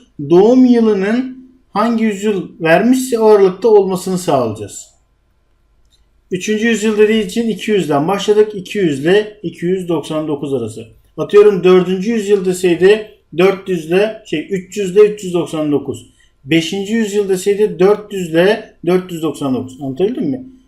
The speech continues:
Şey, bir eksiltin, on gibi düşünebilirsiniz yani.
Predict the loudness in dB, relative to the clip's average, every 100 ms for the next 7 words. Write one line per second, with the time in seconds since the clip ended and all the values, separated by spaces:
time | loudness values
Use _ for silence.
0 | _ -4 -4 -2 -4 -4 _ _ _ _
1 | 4 4 -2 -4 -6 -10 -12 -10 -6 -4
2 | -4 -6 -8 -6 -6 -6 -10 -14 -16 -20